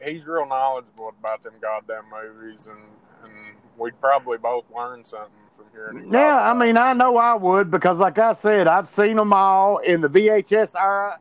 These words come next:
Speaker 2: and the D V D era, which recently, and I still don't understand what the fuck is going on there, and probably never will. And, uh,
Speaker 1: All right. <coughs> Yeah, I mean, I mean, it,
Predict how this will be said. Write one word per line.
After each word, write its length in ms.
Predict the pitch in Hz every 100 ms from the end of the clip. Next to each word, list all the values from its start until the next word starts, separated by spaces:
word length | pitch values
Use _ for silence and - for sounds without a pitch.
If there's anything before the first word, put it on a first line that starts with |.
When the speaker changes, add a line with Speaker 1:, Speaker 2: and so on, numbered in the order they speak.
| -
Speaker 2:
and 300 | 208 214 196
the 80 | 170
D 160 | 175
V 140 | 175 175
D 200 | 165 160
era, 360 | 156 151 156 - _ _ _ _
which 200 | 175 -
recently, 640 | 180 220 - 185 175 185 180
and 120 | 196
I 140 | 226
still 340 | - 214 214 190
don't 140 | 165
understand 460 | 160 143 - 156 151
what 180 | 151 127
the 80 | 101
fuck 200 | 156 143 -
is 120 | 117 101
going 300 | 131 120 113
on 280 | 117 117 107
there, 340 | 107 123 165 _ _ _ _ _ _ -
and 180 | 147 143
probably 380 | 185 190 175
never 300 | 170 160 165
will. 520 | 202 165 147 151 196 185 _ _ _ _ _ _ _ _ _ _ _ _ _ _
And, 460 | - 170 165 156 156
uh, 360 | 151 151 143 98
Speaker 1:
All 440 | 143 170 175 165 - _ _ _
right. 320 | 220 - 196 135
<coughs> 20 | _ _ _ _ _ _ _ _ 123
Yeah, 160 | 123
I 140 | 123 139
mean, 360 | 147 139 127 117 _ _ _
I 80 | 131
mean, 260 | 139 143
it, 200 | 156 160